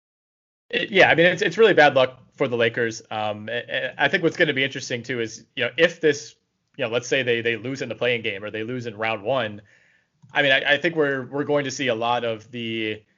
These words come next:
"Well, you know, we played into October." You know, I, I think LeBron's already kinda laying the foundation. That's how I took his, his play-in quote the other night about, you know, essentially just, like, a wildly hypocritical quote based on what he'd said in the past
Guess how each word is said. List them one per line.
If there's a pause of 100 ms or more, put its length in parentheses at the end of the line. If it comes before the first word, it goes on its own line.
(380)
"Well,
you
know,
we
played
into
October."
You
know,
I,
I
think
LeBron's
already
kinda
laying
the
foundation.
That's
how
I
took
his, (160)
his (320)
play-in
quote
the
other
night
about,
you
know, (280)
essentially
just,
like,
a
wildly
hypocritical
quote
based
on
what
he'd
said
in
the
past